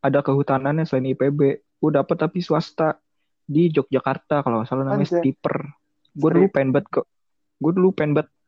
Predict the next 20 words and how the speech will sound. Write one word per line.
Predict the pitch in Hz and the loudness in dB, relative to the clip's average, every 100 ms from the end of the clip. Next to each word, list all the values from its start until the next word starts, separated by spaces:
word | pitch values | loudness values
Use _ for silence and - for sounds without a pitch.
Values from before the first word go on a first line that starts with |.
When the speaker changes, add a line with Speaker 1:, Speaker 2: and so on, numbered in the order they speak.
| _ | _
Speaker 1:
kehutanan, | 156 156 147 147 170 202 | 2 4 2 2 0 0
Speaker 2:
Stiper. | 170 | 0
Speaker 1:
anjing. | 175 190 - _ _ _ _ | -2 -4 -6 _ _ _ _
Speaker 2:
Jangan | 127 123 | -12 -6
sampai | 123 143 | -4 0
Speaker 1:
Parah | 151 165 | 0 0
Speaker 2:
kita | 160 | -2
Speaker 1:
sih. | 120 | -4
Speaker 2:
tambah | 117 120 - | -2 -2 -2
R | - 135 | -2 -4
di | 123 120 | -4 -8
tengahnya | 123 123 131 | -6 -6 -6
loh. | 113 - _ _ _ _ _ _ _ _ | -10 -18 _ _ _ _ _ _ _ _
Speaker 1:
Apa | 196 196 | -2 0
tuh? | 165 143 | -2 -6
Speaker 2:
Stiper. | 123 120 _ 120 117 107 - _ _ _ _ _ _ _ _ _ _ | -8 -12 _ -4 -4 -6 -14 _ _ _ _ _ _ _ _ _ _
Speaker 1:
Strip. | - 156 160 139 | -2 2 2 2
Speaker 2:
Jangan | 139 120 123 | 0 0 0
sampai | 120 | 2
Speaker 1:
Oh. | 117 120 | 4 4